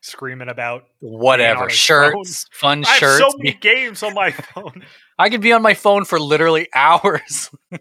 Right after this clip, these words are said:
Speaker 2: So good, so good. Okay,
Speaker 1: Great.
Speaker 2: let's talk about our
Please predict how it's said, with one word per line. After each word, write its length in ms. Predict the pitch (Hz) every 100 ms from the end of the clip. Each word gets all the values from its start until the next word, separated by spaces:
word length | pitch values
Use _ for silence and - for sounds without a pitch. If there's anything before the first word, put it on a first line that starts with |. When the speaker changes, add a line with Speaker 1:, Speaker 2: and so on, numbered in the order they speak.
| _ _ _ - - - _
Speaker 2:
So 260 | - 170
good, 320 | 113 107 85 -
so 160 | 113
good. 180 | 95 92 202
Okay, 300 | 190 110 - -
Speaker 1:
Great. 240 | 110 110
Speaker 2:
let's 180 | 190 -
talk 220 | 214 214
about 380 | 185 165 143 -
our 280 | 139 127